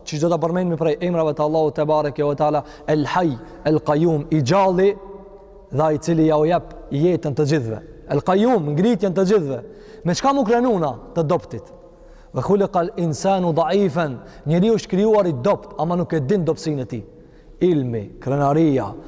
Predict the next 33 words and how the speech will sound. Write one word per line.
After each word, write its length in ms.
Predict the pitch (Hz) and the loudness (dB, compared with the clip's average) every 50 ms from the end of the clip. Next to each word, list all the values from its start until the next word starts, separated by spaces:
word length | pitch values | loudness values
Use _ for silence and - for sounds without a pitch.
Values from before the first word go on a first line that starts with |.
| - - - - - - - - - - - - - - | -18 -20 -20 -20 -20 -20 -20 -20 -20 -20 -20 -20 -10 -4
fuqia, 680 | - 156 151 - - 156 156 151 139 131 127 135 - - - - - - - - - - - - - - - - - | 0 0 0 2 2 2 2 2 2 2 0 -2 -6 -8 -10 -16 -18 -18 -20 -20 -20 -16 -16 -16 -16 -14 -16 -10 -4
pasuria, 640 | - 147 139 - - 147 147 151 156 147 135 127 131 - - | -2 0 0 2 2 2 4 4 4 4 2 0 -2 -4 -2
krejt 240 | - 185 208 156 170 | 0 0 0 2 2
Allahu 300 | 160 160 165 151 131 110 | 0 0 0 0 -2 -4
t'i 120 | - 135 | -4 -4
ka 100 | 113 123 | -2 -2
dhënë. 200 | 120 113 107 101 - - - - - - - | -2 -2 -4 -6 -8 -14 -20 -20 -20 -10 -2
Ti 100 | - 190 | 0 2
je 120 | 214 220 208 | 4 4 4
i 80 | 180 | 2
zhveshur. 500 | 151 127 139 190 196 151 - - 131 120 - - - - - - | 2 2 2 2 0 0 -2 -4 -8 -10 -10 -14 -20 -10 -4 0
Me 120 | 185 247 | 0 0
ti 160 | - - 254 | 2 2 2
mor 180 | 254 262 269 254 | 4 4 4 4
Allahu 340 | 247 240 240 254 254 247 226 | 2 2 4 4 4 4 2
krejt, 440 | 240 - 233 240 233 226 240 262 247 - - - - - - - - | 2 2 2 4 4 4 4 2 0 -6 -14 -16 -18 -18 -12 -4 -4
a 80 | 160 | -2
di 100 | 170 185 | -2 -2
çka 180 | 185 - 233 226 | -2 0 0 0
mbet 300 | 233 226 254 262 247 254 | 2 2 2 2 2 0
ti? 200 | - 277 285 254 - - - - - - - - - - - - - - - | -2 -2 -2 -4 -10 -14 -20 -20 -20 -20 -20 -20 -20 -20 -20 -20 -20 -16 -8
Zmbet 420 | 123 135 165 175 190 220 214 - | -4 0 2 4 4 2 2 2
hiç. 320 | - 208 185 - - - - - - - - - - - - - - - - - - - - - - - | 0 -2 -2 -2 -4 -14 -18 -20 -20 -20 -20 -20 -20 -20 -20 -20 -20 -20 -20 -20 -20 -20 -20 -12 -4 0
Allahu 300 | 185 202 254 277 269 247 | 2 4 4 6 6 4
me 120 | 262 285 | 4 2
ti 140 | - 269 269 | 2 2 2
mor 180 | 269 277 254 | 4 4 4
keq 260 | - - 277 262 240 254 | 2 2 2 0 2 2
ato 120 | 240 226 | 0 0
që 180 | 233 185 226 220 | 2 0 2 0
t'i 80 | 220 | 2
ka 140 | 196 226 226 | 4 4 4
dhënë, 240 | 226 247 277 302 294 | 4 4 2 2 0